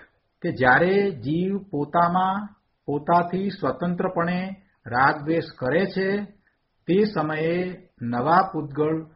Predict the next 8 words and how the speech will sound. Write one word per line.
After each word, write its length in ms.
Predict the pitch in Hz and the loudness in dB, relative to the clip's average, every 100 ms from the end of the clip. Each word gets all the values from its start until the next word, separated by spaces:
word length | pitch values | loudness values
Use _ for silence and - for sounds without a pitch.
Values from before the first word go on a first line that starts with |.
| _ _ | _ _
કર્મરૂપે 560 | 127 156 160 156 151 127 | -4 -2 -2 -2 -2 -2
પરિણમે 460 | - 117 127 147 | -2 -4 -2 -2
છે. 240 | 131 - 107 82 _ _ _ _ _ _ _ _ _ _ _ _ - | -4 -6 -10 -10 _ _ _ _ _ _ _ _ _ _ _ _ 2
તે 120 | 185 | 6
કર્મરૂપ 560 | 233 208 196 196 196 190 185 | 6 4 0 2 0 0 -2
પરિણામને 680 | 170 170 160 156 160 160 175 190 202 185 - _ _ | -2 0 0 0 -2 -2 -2 -2 -6 -10 -18 _ _
જીવના 840 | 104 95 135 147 160 156 160 165 - | -16 -4 -2 -2 0 0 0 -2 -8
રાગદ્વેષ 760 | 104 113 143 180 147 147 165 | -2 2 4 2 -2 -4 -4